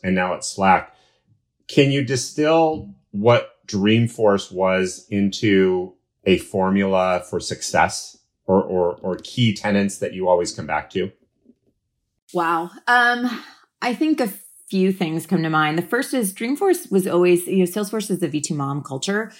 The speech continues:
Speaker 2: So Dreamforce, we always anchored back to, you know, certainly our vision, but also the values.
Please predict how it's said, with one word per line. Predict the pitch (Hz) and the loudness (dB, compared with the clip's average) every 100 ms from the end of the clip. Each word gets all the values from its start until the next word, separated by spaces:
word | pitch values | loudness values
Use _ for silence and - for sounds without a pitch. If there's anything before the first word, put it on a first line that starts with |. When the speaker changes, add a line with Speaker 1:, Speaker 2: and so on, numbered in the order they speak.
| - _ | -20 _
Speaker 2:
So | - - 202 190 | -10 -2 2 2
Dreamforce, | - 196 226 269 262 | 0 -2 -2 -4 -2
we | 202 180 | -2 0
always | 170 170 | 0 0
anchored | 170 160 151 | -2 -4 -4
back | 139 - | -4 -6
to, | - 156 147 143 | -2 -2 0 -2
you | 156 | -4
know, | 139 | -6
certainly | 135 196 190 165 | -6 -6 -2 -2
our | 147 | -2
vision, | 143 151 165 190 | -2 -2 0 2
but | 175 | 0
also | - 143 160 | -2 -4 -4
the | 143 135 | -4 -4
values. | 135 131 147 151 151 - | -2 0 0 0 -2 -8